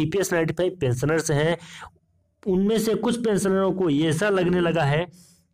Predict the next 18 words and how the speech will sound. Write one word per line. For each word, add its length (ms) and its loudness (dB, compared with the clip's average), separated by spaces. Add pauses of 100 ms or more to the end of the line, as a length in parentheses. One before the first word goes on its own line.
(840)
कि 160 0
जो 540 0 (420)
ईपीएस 640 0
नाइंटी 340 2
फ़ाइव 220 0
पेंशन 460 0
मिलना 480 2
बाकी 440 0
है, 280 2
जो 200 0
हमारा 360 2
हक 280 -2
है, 140 2
वो 140 2
जो 160 -2
हमें 240 0
मिलना 380 -2
चाहिए, 540 0